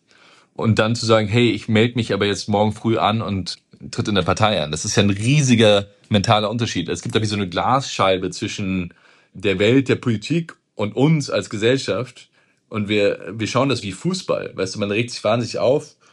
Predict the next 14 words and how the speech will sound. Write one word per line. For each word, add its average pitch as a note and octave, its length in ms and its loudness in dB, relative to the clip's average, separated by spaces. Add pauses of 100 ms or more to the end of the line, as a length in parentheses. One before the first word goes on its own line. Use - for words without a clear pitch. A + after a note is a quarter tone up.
(180)
Am A#2 160 0
nächsten B2 300 -2
Morgen B2 500 2
schmiert C#3 320 -2
man A2+ 120 0
sich A2+ 180 -6
sein G#2 400 0
Butterbrot C3 760 0
und A2 180 -6
geht A#2+ 160 -4
dann A2 160 0
wieder A2 140 0
zur - 180 0
Arbeit. A#2+ 540 0